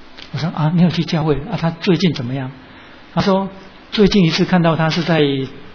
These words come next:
超级市场看到他，看到他跟他先生牵着手，两个人很好。”啊，当时他先生改变很多，最近对他很好，所以呢，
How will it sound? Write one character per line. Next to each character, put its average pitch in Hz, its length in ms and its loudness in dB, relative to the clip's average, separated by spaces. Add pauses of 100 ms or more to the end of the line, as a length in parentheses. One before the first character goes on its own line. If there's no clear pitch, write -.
(100)
超 170 160 0
级 139 100 -4
市 143 140 -6
场 127 140 -6
看 139 140 -4
到 139 140 0
他， 135 220 -6 (500)
看 160 160 2
到 151 200 0 (340)
他 175 180 0
跟 170 140 0
他 175 120 2
先 175 280 2
生 175 380 2
牵 180 200 0
着 156 80 -2
手， - 220 -6 (580)
两 147 160 0
个 160 80 4
人 151 160 4
很 165 260 4
好。” 151 200 0 (540)
啊， 135 120 -8 (460)
当 196 140 2
时 185 60 2
他 196 80 4
先 214 200 4
生 220 120 4
改 143 140 0
变 180 160 0
很 135 100 -2
多， 170 140 0
最 175 140 0
近 180 120 2
对 180 120 2
他 170 180 2
很 151 200 4
好， 127 180 0 (420)
所 156 160 0
以 165 40 2
呢， 147 160 0